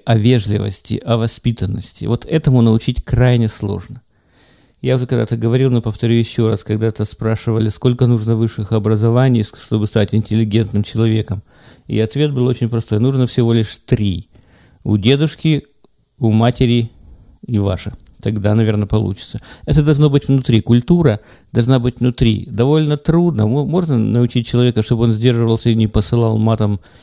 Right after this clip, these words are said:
через первые три предложения клиента. Такое, наверное, можно сделать. Но это очень сложно. Должно быть внутри. Вот я хочу вам привести такой пример. У меня был трехсотый подкаст. Как говорится, no big deal. Ну, записал триста подкастов, круглая цифра.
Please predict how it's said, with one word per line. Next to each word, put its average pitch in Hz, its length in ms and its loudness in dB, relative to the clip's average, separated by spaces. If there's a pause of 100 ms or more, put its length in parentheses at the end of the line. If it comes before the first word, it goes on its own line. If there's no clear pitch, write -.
(200)
через - 480 0 (200)
первые 113 340 4
три 117 180 2
предложения 110 680 4
клиента. 110 640 0
Такое, 147 280 0
наверное, 139 240 2
можно 107 360 2
сделать. 95 320 -2 (680)
Но 120 100 -2
это 127 140 0
очень 123 240 -2
сложно. 113 380 -2
Должно 107 180 0
быть 117 160 -2
внутри. 113 520 0 (360)
Вот 143 160 -2
я 165 60 2
хочу 151 200 0
вам 139 80 2
привести 127 340 0
такой 113 280 0
пример. 107 420 -2 (880)
У 127 120 0
меня 139 200 4
был 135 140 2
трехсотый 120 460 0
подкаст. - 540 -6 (460)
Как 202 120 -6
говорится, 208 260 2
no 185 260 4
big 139 200 2
deal. 101 220 -2
Ну, 175 160 -2
записал 151 380 0
триста 127 360 -2
подкастов, 120 520 0
круглая 117 400 2
цифра. 143 520 0